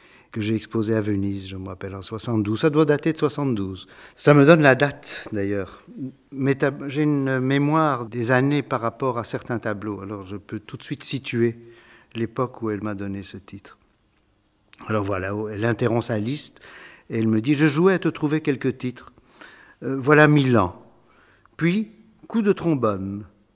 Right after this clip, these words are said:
Pas celui des accroches papier, plutôt l'accroche-cœur dans toute son horreur. Bref, me voici en Suisse à nouveau, enlisé jusqu'au cou, et sans espoir aucun cette fois, car il a eu aussi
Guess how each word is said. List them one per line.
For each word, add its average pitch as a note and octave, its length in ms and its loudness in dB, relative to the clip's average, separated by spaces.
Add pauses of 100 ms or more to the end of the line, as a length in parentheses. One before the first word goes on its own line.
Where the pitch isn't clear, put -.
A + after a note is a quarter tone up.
(500)
Pas E3+ 140 2
celui E3 320 -2
des C3+ 180 2
accroches B2+ 380 -4
papier, A2+ 500 -8 (680)
plutôt D3+ 500 2
l'accroche-cœur A#2 960 0
dans A2+ 140 -6
toute D#3+ 300 -14
son C3+ 200 -6
horreur. G2 460 -6
Bref, C#3+ 500 -4
me B2+ 100 -4
voici A2+ 300 -6
en G2+ 100 -6
Suisse - 340 -10
à G#2+ 80 -8
nouveau, G#2 380 -8 (220)
enlisé C#3+ 420 2
jusqu'au A#2+ 380 -4
cou, - 260 -14 (280)
et B2+ 80 -4
sans F3+ 320 2
espoir D3 440 0
aucun C3+ 320 0
cette A#2 240 -8
fois, A#2+ 280 -10 (420)
car B2+ 180 0
il A#2+ 140 2
a A#2 60 6
eu B2 160 2
aussi A2+ 480 -4